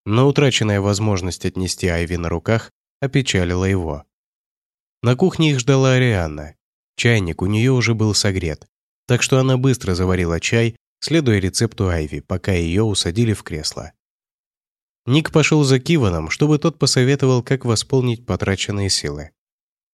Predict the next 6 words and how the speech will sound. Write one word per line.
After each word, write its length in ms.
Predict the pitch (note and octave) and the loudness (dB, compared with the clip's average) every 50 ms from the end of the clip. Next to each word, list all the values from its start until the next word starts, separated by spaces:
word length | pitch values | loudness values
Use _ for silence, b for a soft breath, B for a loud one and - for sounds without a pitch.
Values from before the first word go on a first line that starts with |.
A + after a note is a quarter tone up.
| _ | _
"Проще 340 | - A2 B2+ C3 B2 - - | 0 2 2 4 4 2 0
всего 560 | A2+ - - - G#2 G2+ A#2 C#3 C#3 B2 - _ _ _ _ _ _ | 0 0 0 0 2 2 2 2 2 0 -4 _ _ _ _ _ _
от 160 | - A2 A2 - | -8 -4 -2 -2
открытого 520 | D3 - - F#3 G3+ - D#3 C#3+ C3+ B2+ | -4 -2 0 -2 0 2 2 2 2 2
огня, 340 | A#2 G#2 G2+ F2+ F2 E2 D#2+ | 2 0 0 -2 -2 -4 -4
конечно", 640 | - F2+ F2+ F2 E2 D#2 - - - C#2+ - - | -2 -4 -2 -2 -2 -4 -6 -8 -10 -12 -16 -16